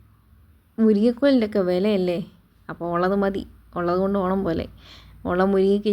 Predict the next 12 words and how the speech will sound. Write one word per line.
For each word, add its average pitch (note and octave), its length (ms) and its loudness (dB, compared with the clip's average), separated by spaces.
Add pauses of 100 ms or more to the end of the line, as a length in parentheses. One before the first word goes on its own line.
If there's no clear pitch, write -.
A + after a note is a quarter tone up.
ഞാൻ G3+ 140 -2
കടിച്ചിട്ടു. F3 380 -6 (4000)
അങ്ങനെ G#3+ 260 2
കുറച്ച് G3+ 300 0
വെള്ളമൊക്കെ F#3 400 2
ഒഴിച്ച് F3 260 -2 (120)
നമ്മൾ G3+ 220 -4
അടുപ്പത്തോട്ട് F#3 500 0 (180)
ദേ F#3 80 -4 (320)
ചക്കക്കുരു F#3+ 420 -4
വെച്ച് F3 200 -2
കേട്ടോ. E3+ 180 -2